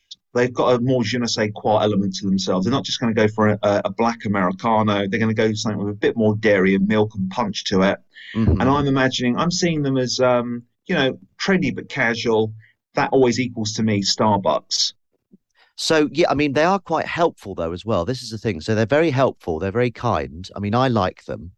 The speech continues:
Speaker 2: Is there something we can do with that? Is there something that,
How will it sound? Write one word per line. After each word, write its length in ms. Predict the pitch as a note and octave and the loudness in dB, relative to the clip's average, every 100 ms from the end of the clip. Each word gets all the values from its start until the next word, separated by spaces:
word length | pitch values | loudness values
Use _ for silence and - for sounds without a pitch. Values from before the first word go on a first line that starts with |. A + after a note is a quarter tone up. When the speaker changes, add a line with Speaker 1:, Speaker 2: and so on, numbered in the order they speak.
| _ _ - - | _ _ -20 -12
Speaker 2:
Is 80 | G2+ | -4
there 80 | B2+ | -2
something 320 | F3 F3 D3 | -2 -2 -2
we 100 | C3+ | -4
can 120 | C3+ | -4
do 140 | B2 B2 | 0 0
with 120 | A#2 | 0
that? 400 | B2+ G2 - - | -2 -2 -8 -10
Is 100 | G#2+ | -8
there 80 | A#2 | -6
something 320 | C3+ A#2+ A2+ | -6 -6 -4
that, 140 | F#2+ | -6